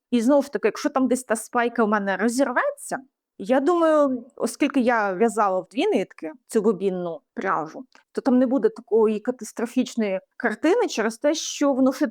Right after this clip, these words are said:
цупке, через свою цупкість воно з'єднається з сусідньою ниткою. Там не буде нічого страшного, і,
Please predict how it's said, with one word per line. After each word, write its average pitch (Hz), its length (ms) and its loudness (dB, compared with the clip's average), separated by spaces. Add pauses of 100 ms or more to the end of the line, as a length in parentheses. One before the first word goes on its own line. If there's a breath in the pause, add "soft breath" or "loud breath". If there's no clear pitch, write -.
цупке, 320 460 -2 (140)
через 254 260 0
свою 262 180 2
цупкість 262 500 -2
воно 220 160 2
з'єднається 190 800 0
з 175 440 0 (260 soft breath)
сусідньою 320 680 0
ниткою. 233 640 0 (240)
Там 277 120 0
не 320 100 0
буде 196 220 0
нічого 175 200 -8
страшного, 330 480 -4
і, 247 40 -6